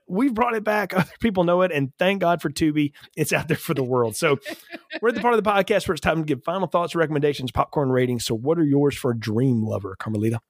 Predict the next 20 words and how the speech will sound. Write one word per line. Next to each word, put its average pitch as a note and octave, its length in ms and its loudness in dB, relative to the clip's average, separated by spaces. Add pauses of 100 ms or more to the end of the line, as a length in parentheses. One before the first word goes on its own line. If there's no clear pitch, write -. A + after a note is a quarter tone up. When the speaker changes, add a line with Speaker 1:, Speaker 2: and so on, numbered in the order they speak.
(500)
Speaker 2:
Uh, F#3 380 0 (520)
I F3 120 -6
mean, F3+ 240 -12
I A3 160 0
just, A#3+ 640 -6 (840)
<laughs> - 400 -18
this - 240 -12
film G3+ 480 0
is G3+ 240 -4
going A3 340 0
into G3+ 280 -6
my F3 500 0 (640)
rotation F#3+ 800 0
for E3+ 160 -4
James F3 400 -2
Spader F3 360 0
films D3 380 -6
that D#3 120 -4
I D3 80 -2
rewatch. D3+ 800 -6